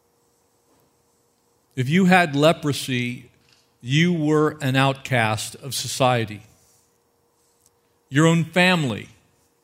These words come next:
would be forced to treat you as unclean. And in fact, the book of Leviticus reminds us that someone who had that was bound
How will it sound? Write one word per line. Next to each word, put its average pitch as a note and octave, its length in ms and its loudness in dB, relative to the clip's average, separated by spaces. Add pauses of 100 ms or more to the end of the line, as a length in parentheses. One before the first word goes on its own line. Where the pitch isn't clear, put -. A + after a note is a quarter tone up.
(160)
would C3 140 -4
be B2+ 120 -2
forced B2+ 600 -4
to C3 120 -6
treat D3 280 0
you C3 220 -8
as A#2+ 100 -8
unclean. C#3 460 -4
And C3+ 120 0
in C3+ 120 -4
fact, D3+ 480 0 (1000)
the C#3 100 -2
book D3 220 2
of C#3 100 -4
Leviticus C#3+ 960 -2 (1160)
reminds C#3 600 2
us B2 280 -2
that - 380 -8
someone C#3 360 -2
who C3 80 -2
had E3 340 0
that B2 320 0
was B2+ 420 -6 (500)
bound C3+ 800 -2